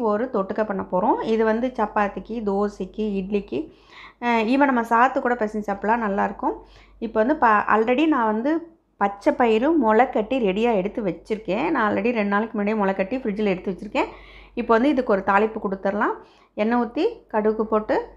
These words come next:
கருவேப்பிலை போட்டு, இஞ்சி பூண்டு. இந்த இஞ்சி பூண்டு ஒண்ணு மசாலா வாசனைக்காக ஒண்ணு, ரெண்டாவது பச்சை பயிறு வந்து கேஸு, அதனால கொஞ்சம் இஞ்சி பூண்டுலாம் கொஞ்சம் சேர்த்துக்கிறது ரொம்ப ரொம்ப நல்லது. இப்போ இஞ்சி பூண்டு பேஸ்ட் போட்டேன். ரெண்டே ரெண்டு பச்சை மிளகா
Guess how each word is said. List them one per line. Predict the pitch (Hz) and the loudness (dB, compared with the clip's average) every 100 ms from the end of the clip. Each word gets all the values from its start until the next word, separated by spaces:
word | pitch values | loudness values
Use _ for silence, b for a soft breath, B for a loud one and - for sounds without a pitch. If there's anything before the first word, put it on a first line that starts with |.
| - | -4
கருவேப்பிலை | 208 214 214 208 | 0 0 2 0
போட்டு, | 202 196 302 403 269 | -2 -2 0 2 2
இஞ்சி | 220 214 | 2 0
பூண்டு. | 214 185 180 - - _ _ _ _ _ _ _ _ | -2 -2 -2 -6 -12 _ _ _ _ _ _ _ _
இந்த | 202 208 | 2 4
இஞ்சி | 220 254 262 | 4 2 0
பூண்டு | 262 294 | 2 4
ஒண்ணு | 247 226 | 4 2
மசாலா | 196 190 226 240 | -2 0 2 4
வாசனைக்காக | 226 208 226 233 240 254 240 | 4 2 -2 0 2 2 -2
ஒண்ணு, | 226 294 381 B B B | -2 -4 -6 B B B
ரெண்டாவது | 214 233 262 | 2 2 4
பச்சை | 262 214 277 | 2 0 0
பயிறு | 254 233 | 0 0
வந்து | 214 220 208 | 0 -2 0
கேஸு, | 196 226 233 277 | 2 2 0 0
அதனால | 208 214 226 | 2 0 -2
கொஞ்சம் | 208 202 196 | -4 -4 -2
இஞ்சி | 214 208 226 220 | -2 -2 -4 -4
பூண்டுலாம் | 208 196 220 247 | -2 0 -2 -2
கொஞ்சம் | 202 202 | -4 -2
சேர்த்துக்கிறது | 214 208 214 214 214 | -2 -2 -2 -2 2
ரொம்ப | 180 196 | 2 2
ரொம்ப | 202 202 | 0 0
நல்லது. | 190 190 208 254 370 B B B | 0 2 2 0 -2 B B B
இப்போ | - | -4
இஞ்சி | 214 214 247 | -2 0 -2
பூண்டு | 233 214 208 | -2 -2 0
பேஸ்ட் | 214 220 - | -2 -2 -4
போட்டேன். | 208 - 453 B B B 208 | -4 -2 -2 B B B 2
ரெண்டே | 233 262 294 339 330 | 4 6 6 4 2
ரெண்டு | 262 262 214 | 0 0 0
பச்சை | 196 254 | -2 -2
மிளகா | 240 214 208 269 | -2 0 2 2